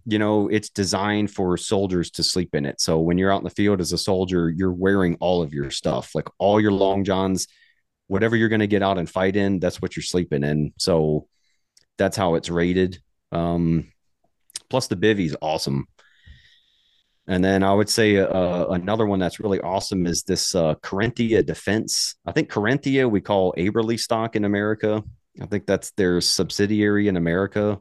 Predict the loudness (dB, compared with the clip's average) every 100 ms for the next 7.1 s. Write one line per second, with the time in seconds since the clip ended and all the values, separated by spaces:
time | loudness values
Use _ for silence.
0 | -4 -2 -2 -2 0 0 0 -4 -2 -2
1 | -2 -2 -4 -2 -2 -4 -6 -8 -4 -4
2 | -2 -2 -2 -4 _ _ _ _ _ _
3 | _ _ _ -6 0 2 2 0 0 0
4 | 0 0 0 0 0 -4 -2 -2 -2 -2
5 | -6 -4 -4 -4 -2 0 0 -2 -6 _
6 | _ _ _ _ _ _ -20 _ -8 -6